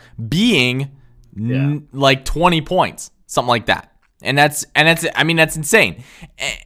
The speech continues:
Speaker 1: and, and I don't know, and I don't wanna get into the ways to fix the college football playoff. Like, that's not what I'm here to do. Um, like, today, you know. Um, but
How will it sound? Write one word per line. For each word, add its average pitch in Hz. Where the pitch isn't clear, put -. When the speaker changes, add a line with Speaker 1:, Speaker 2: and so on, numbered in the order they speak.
Speaker 1:
and, 190
and 202
I 233
don't 208
know, 135
and 160
I 175
don't 165
wanna 135
get 110
into 101
the 98
ways 92
to 87
fix -
the 101
college 95
football 90
playoff. 87
Like, 98
that's 117
not 95
what 87
I'm 82
here 85
to 78
do. 71
Um, 92
like, 101
today, 80
you 113
know. 73
Um, 151
but 180